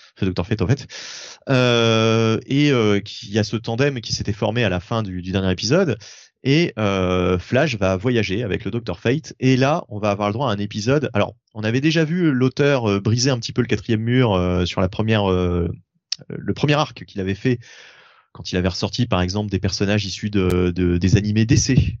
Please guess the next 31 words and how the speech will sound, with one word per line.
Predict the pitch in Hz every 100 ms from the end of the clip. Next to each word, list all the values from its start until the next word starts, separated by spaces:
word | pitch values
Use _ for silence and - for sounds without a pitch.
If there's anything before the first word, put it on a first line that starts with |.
| _
Donc, | 87 -
on | 90 85 87
voyait | 85 87 95 113 113
vraiment, | 95 95 104 117 110
euh, | 87 87
les | 85 90
designs | 92 95 117 127 113 90
tels | - 113
qu'ils | - 95
étaient | 98 107
dans | 95
l'animé. | 98 131 131 110
Donc, | 95 85
l'animé, | 95 95 98 107 104 113 123 113
euh, | 92 85 - - - _ -
euh, | 92
s'invitait, | 87 113 98 101 123 127 127
euh, | 110 92 90
dans | 90
les | 90 92
pages | 120 117
du | 104
comics. | 104 139 120 113 -
Donc, | 87 -
il |
y |
avait, | 92 104 98
euh, | 87
une | 90
espèce | 92 - 117 117
de, | 98 92 90